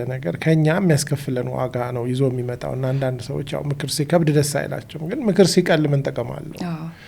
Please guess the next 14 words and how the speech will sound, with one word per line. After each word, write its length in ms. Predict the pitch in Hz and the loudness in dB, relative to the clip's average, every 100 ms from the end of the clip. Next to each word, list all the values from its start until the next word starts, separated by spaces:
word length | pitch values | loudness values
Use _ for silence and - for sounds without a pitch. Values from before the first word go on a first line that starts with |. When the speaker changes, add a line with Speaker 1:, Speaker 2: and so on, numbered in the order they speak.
| - - - - - | -20 -18 -20 -20 -2
Speaker 1:
ለማክበድ 480 | 151 151 170 170 156 | 4 6 8 8 6
ብሎ 160 | 156 202 | 8 8
ምክርን 340 | 190 170 160 147 | 6 4 2 0
ማክበድ 340 | 135 143 220 | 0 0 2
የለብንም። 500 | 165 127 120 - 120 | 4 2 -2 -4 -2
አንዳንድ 260 | 135 170 254 | 0 0 0
ጊዜ 140 | 202 175 | 2 2
actually 420 | 165 196 262 240 | 2 -2 -2 0
ምክር 300 | 151 147 170 | 0 2 2
ማለት 300 | 151 165 202 | 2 4 6
ነገርን 400 | 165 147 147 143 | 8 8 6 6
ማቅለል 420 | 139 147 147 151 135 | 6 4 6 4 4
መቻል 380 | 135 135 139 - | 2 0 -2 -2
ነው። 180 | - | -8